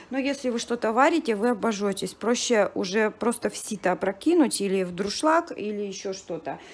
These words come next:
В нормальный, не в этот друшлаг. Размер тридцать пять на тринадцать сантиметров. Состав полипропилен. На мой взгляд, абсолютно бесполезная вещь. Вот хоть тресните. Вообще ничего не придумали, что с ней делать.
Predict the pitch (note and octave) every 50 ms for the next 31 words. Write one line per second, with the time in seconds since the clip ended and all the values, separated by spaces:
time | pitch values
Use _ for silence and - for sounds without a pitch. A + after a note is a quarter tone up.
0 | - - - - - - - G3 A3 A#3+ B3 C4+ B3+ B3 G#3+ G3 F#3 F3+ F3+ F3
1 | F#3 G3+ G#3 F#3+ F#3+ F#3+ - E3+ D#3+ D#3 F3+ F3 E3+ - - E3+ D#3+ - - -
2 | - - - - - - G3+ - - G#3+ B3+ C4+ A#3 C4 C#4+ C4 D4 D4 - C4
3 | C4+ - - - - A#3+ A3+ G#3+ A3+ G#3+ G#3 - A#3+ B3 A#3+ A3+ G#3+ G#3 G#3 -
4 | - - A3+ A#3 A3 G3 - - A#3+ B3 B3+ C4+ D4+ E4+ G4 F#4+ - E4+ D#4+ D#4+
5 | D#4 D#4 D4+ - C4+ B3+ A#3+ - - A#3+ A3+ - - - C#4+ C#4 C4+ C4+ - -
6 | C4 B3 A3+ A3+ - A3 A#3 G#3 - - C4 C4+ D4+ F4 F4 E4 - - A3 A#3
7 | A#3 A#3 A#3 B3 C#4 D4 D#4 D4 D4+ A3 G#3 A#3+ A#3+ A#3+ A#3 - A3+ A3 - -
8 | A3+ A3 B3 B3+ B3+ B3 G#3 F#3 G3+ - - - G3 G3+ G#3+ A3 A3 - G3+ G3
9 | G3 F#3 G#3+ A#3+ A#3+ - - G3 G3+ - - - A3 G#3+ - - F3+ G3+ G3+ G3+
10 | - F#3 F3+ F3 - G3+ F#3+ G#3 G#3+ - - - A#3 G#3 F3+ F3 F3+ G3 - -
11 | A3+ A#3 C4 C4+ A#3+ A#3 A3+ - G3+ G#3+ G3+ F#3+ A#3 G#3+ G3+ G3 G3 G#3+ - -
12 | - G#3 G3+ - - G3+ G3+ G3+ F#3+ A3+ D4 F#4 G4 F#4+ F#4 F4+ F4